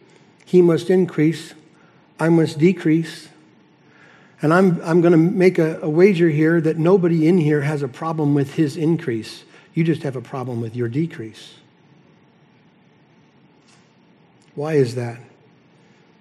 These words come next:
You know why. It's not natural to love getting smaller. Our way is to get bigger, to grow our influence, to establish our reputation, to grow our accomplishments.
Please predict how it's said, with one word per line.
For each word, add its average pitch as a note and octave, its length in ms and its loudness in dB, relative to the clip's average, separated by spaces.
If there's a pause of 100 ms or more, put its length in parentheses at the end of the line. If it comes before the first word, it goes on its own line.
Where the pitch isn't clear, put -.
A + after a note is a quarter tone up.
(100)
You G3 120 2
know A#2 140 -2
why. B2 380 -8 (1600)
It's C#3+ 220 -4
not F3+ 180 -6
natural D#3+ 440 -4
to B2+ 100 -8
love A#2+ 260 -6
getting A#2 240 -6
smaller. A2 460 -12 (3750)
Our D3 140 -2
way D3 180 6
is C3+ 140 4
to C#3 80 -4
get C3+ 220 -2
bigger, C#3 400 2 (120)
to D3+ 80 -6
grow D3 260 0
our C#3+ 100 2
influence, D3+ 460 -2
to C3+ 80 -6
establish D3+ 480 -6
our C#3+ 60 -2
reputation, C#3 680 -2
to C3 120 -8
grow C#3+ 360 -2
our C3+ 120 2
accomplishments. B2 1080 -8